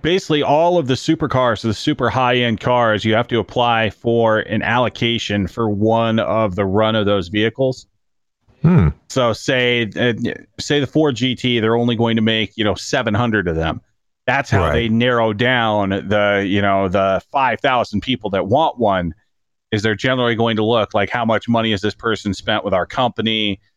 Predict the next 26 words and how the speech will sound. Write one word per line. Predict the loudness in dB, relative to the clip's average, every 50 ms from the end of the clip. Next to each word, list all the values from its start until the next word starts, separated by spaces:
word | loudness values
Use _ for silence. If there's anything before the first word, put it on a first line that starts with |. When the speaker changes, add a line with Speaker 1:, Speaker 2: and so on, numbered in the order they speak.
| _ _ _ _ _ _ _
Speaker 1:
You | -2 0
know, | 0 0 0
blah, | 0 0 0 2 2 4 2 2
blah, | 0 0 0
blah, | 2 2 2 2 2 0
blah, | -2 -2 -2
blah. | 0 2 2 4 4 2 2
It's | 0 -4 -4
super | -2 -2 -2 -2 -4
boring | -4 -2 0 2 2 4 2 2 2 2 2 0 0 0
and | 0 0 -2 -2 -2 -2
whatever. | 0 0 2 2 0 2 0 0 -2 -2 -4 _ _ _ _ _ _ _ _ _ _
Like, | 0 0 0 0 -2
that's | -2 -2 0 0 -2 -2
how | -2 -2 -2 0
you | 0 0 0 0
get | 2 2 2
allocations | 2 2 2 0 -2 -2 -2 -2 -2 -2 -4 -6 -6 -6 -6
for | -4
these | -2 -2 -2 -2 -2
vehicles. | -2 -2 -2 -2 _ -2 -2 -2 -2 -2 -6 _ _ _ _ _ _ _ -2
And | -2 0 0
the | 0
reason | 0 0 0 0 0 0 0 0 0
that | 0 0 0 0
they, | -2 0 0 0 0 -2 -2 -4